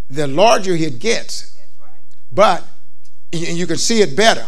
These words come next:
But if you want the power, we used to get in the sun and pull it back and let it beam on that thing until it burned it up. So the smaller it get is more powerful.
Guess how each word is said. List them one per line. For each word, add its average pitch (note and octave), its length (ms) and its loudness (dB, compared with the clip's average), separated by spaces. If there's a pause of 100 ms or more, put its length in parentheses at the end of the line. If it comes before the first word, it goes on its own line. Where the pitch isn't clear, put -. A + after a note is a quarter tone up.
(580)
But F3 160 4
if E3+ 160 0
you E3+ 100 0
want B3 320 0
the F3 100 -2
power, F3 600 0 (340)
we F3 160 0
used A#3+ 180 -2
to D#3 100 -2
get F3+ 160 0
in E3 100 -2
the C#3 80 -2
sun G#3 360 0
and C3+ 120 -2
pull G#3 180 2
it D3+ 140 -2
back G#3 260 2 (360)
and E3 140 -2
let F#3+ 120 2
it C#3+ 200 -2
beam A3+ 340 0
on F3+ 160 -2
that E3+ 140 -2
thing F#3+ 200 -2
until F3+ 240 0
it E3 120 -2
burned G#3 220 -2
it A3 100 -2
up. C#4 180 -2 (1700)
So G3+ 220 4
the F3+ 100 2
smaller C4+ 800 2
it E3+ 240 0
get G3 220 4
is E3+ 160 0
more F#3 220 0
powerful. A3+ 760 -2